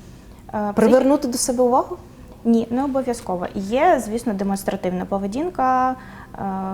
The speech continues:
Speaker 1: в таких особистостей зі стероїдним вираженим радикалом, але, е, якщо людина дійсно планує самогубство, то це буде, е,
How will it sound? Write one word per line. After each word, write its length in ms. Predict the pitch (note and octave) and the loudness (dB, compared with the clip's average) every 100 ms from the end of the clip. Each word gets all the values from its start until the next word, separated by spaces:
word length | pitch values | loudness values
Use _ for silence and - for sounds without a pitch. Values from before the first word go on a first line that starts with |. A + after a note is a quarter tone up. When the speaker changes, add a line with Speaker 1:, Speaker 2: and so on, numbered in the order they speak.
| F#3 | -8
Speaker 1:
в 40 | |
таких 320 | - F#3+ F#3 G3 | -10 -8 -8 -8
особистостей 720 | - F#3+ G3 - F#3 - F#3+ | -8 -6 -6 -6 -12 -6 -6
зі 120 | F#3 | -6
стероїдним 720 | - F#3+ F#3 F3 F3+ F3+ F3+ | -6 -4 -2 -2 -2 -4 -4
вираженим 500 | F3+ F3+ F3+ F3+ F#3 | -4 -4 -6 -6 -6
радикалом, 600 | F#3+ F#3 - E4 F4 C#4+ C4+ - - - - | -6 -8 -2 0 2 0 -8 -16 -16 -14 -4
але, 280 | F#3 G3 G3+ | -2 -2 0
е, 680 | G#3 G3+ G3 - - G3 G3 | 0 0 0 0 -4 -4 -4
якщо 260 | G3+ - | -6 -6
людина 400 | G3 F#3+ G3 F#3+ | -6 -4 -2 -2
дійсно 600 | F#3 F#3+ F#3 - F#3 - - - - - - - - - - | -2 -4 -4 -6 -4 -6 -8 -14 -18 -18 -20 -20 -20 -20 -2
планує 440 | A3+ A3+ G3 G3+ | 2 4 2 -2
самогубство, 760 | G3 G#3 G3+ A#3+ D#4+ - B3 A3+ | -4 -2 0 -2 -4 -10 -6 -4
то 140 | G#3+ | -6
це 180 | - A3+ | -6 -6
буде, 280 | G#3+ G3 G3+ | -4 -4 -2
е, 280 | G3+ G3+ | -2 -2